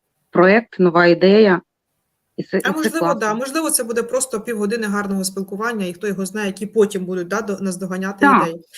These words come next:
Speaker 2: Друзі, я не бачу ваших коментарів, поставте мені якийсь плюсик, чи це в нас просто сьогодні буває таке, що глючить, е, не від-, не встигають коментарі, але на, в Інстаграмі їх те-, на Фейсбуці теж не бачу. Але нічого, ми продовжуємо.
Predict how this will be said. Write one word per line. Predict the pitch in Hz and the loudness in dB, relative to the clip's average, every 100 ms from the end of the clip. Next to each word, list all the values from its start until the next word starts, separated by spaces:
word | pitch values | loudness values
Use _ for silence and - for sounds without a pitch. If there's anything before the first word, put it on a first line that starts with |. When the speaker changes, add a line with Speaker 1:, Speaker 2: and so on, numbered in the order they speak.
| - - - | -20 -16 -8
Speaker 2:
Друзі, | 269 208 | -6 -2
я | 269 | -2
не | 330 | -2
бачу | 311 311 277 | -2 -4 -4
ваших | 269 294 - | -4 -6 -8
коментарів, | 240 247 - 359 | -10 -10 -8 -10
поставте | - 254 - 403 | -8 -10 -6 -6
мені | 320 | -6
якийсь | 311 - | -2 -2
плюсик, | - 240 196 175 | -2 -6 -6 -6
чи | - | -4
це | 196 277 | -4 -4
в | |
нас | 277 277 | -6 -10
просто | 247 240 | -10 -10
сьогодні | 226 233 226 220 | -8 -6 -6 -6
буває | 208 233 214 | -6 -4 -4
таке, | 208 208 196 | -6 -8 -6
що | 196 190 | -6 -6
глючить, | 220 214 190 190 | -6 -8 -10 -8
е, | 196 190 | -6 -4
не | 196 | -2
від-, | 196 208 | -4 -6
не | 208 | -6
встигають | 196 208 202 190 | -6 -6 -4 -4
коментарі, | 196 196 196 - | -4 -6 -4 -6
але | 302 208 | -4 -2
на, | 196 196 196 - - - - | -2 -2 -6 -8 -18 -18 -10
в | 214 | -4
Інстаграмі | 220 226 240 226 | -4 0 -2 -2
їх | 214 | -4
те-, | - 180 190 | -8 -8 -4
на | 214 | -4
Фейсбуці | 208 214 226 - | -4 -6 -4 -4
теж | 214 208 | -2 -4
не | 214 | -4
бачу. | 180 151 285 | -6 -6 -4
Але | 370 | -4
нічого, | 349 214 208 | -4 -4 -4
ми | 233 | -4
продовжуємо. | 247 247 214 185 170 | -4 -4 -4 -6 -10